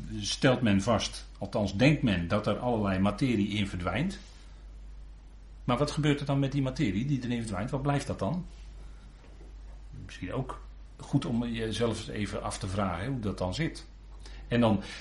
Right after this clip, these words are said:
dat zijn allemaal dingen waarvan we dus al met elkaar kunnen vaststellen, hé, als je er even over nadenkt en je stelt wat goede vragen,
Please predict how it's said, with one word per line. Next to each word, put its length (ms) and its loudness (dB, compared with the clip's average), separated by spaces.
dat 200 4
zijn 120 2
allemaal 340 4
dingen 320 8
waarvan 520 2
we 80 -2
dus 240 0
al 180 0
met 260 2
elkaar 220 2
kunnen 220 0
vaststellen, 440 2
hé, 240 4
als 140 0
je 60 -6
er 120 4
even 180 6
over 200 2
nadenkt 380 2
en 160 0
je 60 4
stelt 280 2
wat 180 2
goede 280 8
vragen, 600 4